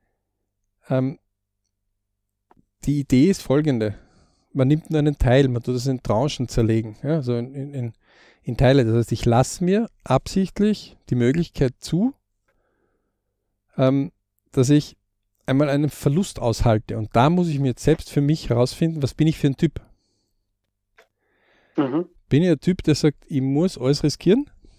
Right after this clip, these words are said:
Speaker 1: Und okay, wenn hundert Prozent auf die Seite ist, wenn, wenn hundert Prozent von meinen zehntausend weg sind, dann, ähm, sind halt hundert Prozent weg, dann fange ich halt wieder zum Sparen an, das ist mir wurscht.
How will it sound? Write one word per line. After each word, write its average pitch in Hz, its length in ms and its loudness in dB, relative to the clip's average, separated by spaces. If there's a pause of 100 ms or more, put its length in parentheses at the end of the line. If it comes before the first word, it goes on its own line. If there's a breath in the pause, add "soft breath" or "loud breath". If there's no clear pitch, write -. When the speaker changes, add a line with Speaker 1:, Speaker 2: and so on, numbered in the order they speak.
(440 soft breath)
Speaker 1:
Und 135 260 -6
okay, 151 260 0
wenn 147 120 2
hundert 175 220 0
Prozent 143 300 0
auf 135 80 -4
die 143 100 -6
Seite 139 320 2
ist, - 200 -10 (360)
wenn, 151 400 -6
wenn 139 120 2
hundert 175 200 2
Prozent 147 320 0
von 147 100 -4
meinen 139 220 0
zehntausend 135 520 0
weg 127 160 0
sind, 277 280 0 (1600)
dann, 180 460 0 (1200)
ähm, 139 380 2 (140)
sind 147 180 2
halt 160 240 -2
hundert 160 180 0
Prozent 143 400 0
weg, 165 220 2
dann 165 100 0
fange 147 220 2
ich 156 120 -4
halt 156 140 -2
wieder 220 220 -2
zum 120 160 -8
Sparen 110 300 0
an, 113 100 -4
das 113 100 -4
ist 117 60 -10
mir 139 260 0
wurscht. 113 360 -4